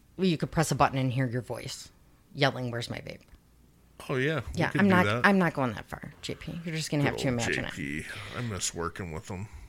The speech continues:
Speaker 1: Oh! I gotta, I gotta tell you something. I totally forgot to tell you.
Speaker 2: Okay.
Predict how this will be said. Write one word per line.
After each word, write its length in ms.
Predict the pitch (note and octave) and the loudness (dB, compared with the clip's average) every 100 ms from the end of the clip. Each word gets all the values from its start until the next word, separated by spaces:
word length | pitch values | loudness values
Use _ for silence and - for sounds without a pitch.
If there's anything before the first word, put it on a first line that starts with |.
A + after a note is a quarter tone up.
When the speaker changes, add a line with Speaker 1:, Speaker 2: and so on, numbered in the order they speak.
| - - | -20 0
Speaker 1:
Oh! 540 | - E4 F#4+ E4 D#3 C3 - - - - | 6 12 12 12 8 2 -6 -20 -4 4
I 60 | A3 | 8
gotta, 320 | G#3+ F#3+ - | 10 8 4
I 120 | F#3+ - | 2 0
gotta 180 | - D#3 | 0 2
tell 120 | D3+ | 4
you 60 | D3 | 4
something. 260 | C3 A#2+ C3 - - - | 2 -2 -6 -14 -12 -4
I 40 | D#3+ | 0
totally 260 | E3 C#3+ | 2 2
forgot 260 | C3+ C3 C3+ | 2 0 0
to 60 | - | -2
tell 120 | B2+ | -4
you. 80 | - - - | -4 -12 -16
Speaker 2:
Okay. 280 | - B2 C3 | -10 -6 -6